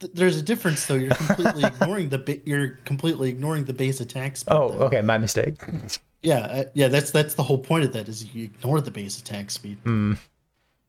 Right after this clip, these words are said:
Speaker 1: But yeah.
Speaker 2: Leviathan Carver, Tempest Strike, incoming. Ooh.
Speaker 1: <laughs>
Speaker 2: Can't wait.
Speaker 1: See, I, I like the Leviathan Carver because it's unique.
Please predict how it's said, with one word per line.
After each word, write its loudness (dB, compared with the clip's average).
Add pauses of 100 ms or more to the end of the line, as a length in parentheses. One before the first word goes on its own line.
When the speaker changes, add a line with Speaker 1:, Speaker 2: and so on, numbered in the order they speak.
(220)
Speaker 1:
But 2
yeah. -8 (840)
Speaker 2:
Leviathan 2
Carver, 2
Tempest 0
Strike, 0 (320)
incoming. 2 (420)
Ooh. 2 (500)
Speaker 1:
<laughs> -20
Speaker 2:
Can't 2
wait. 0 (1700)
Speaker 1:
See, 0
I, 4
I 4
like 2
the -2
Leviathan 2
Carver -2
because -2
it's -10
unique. -4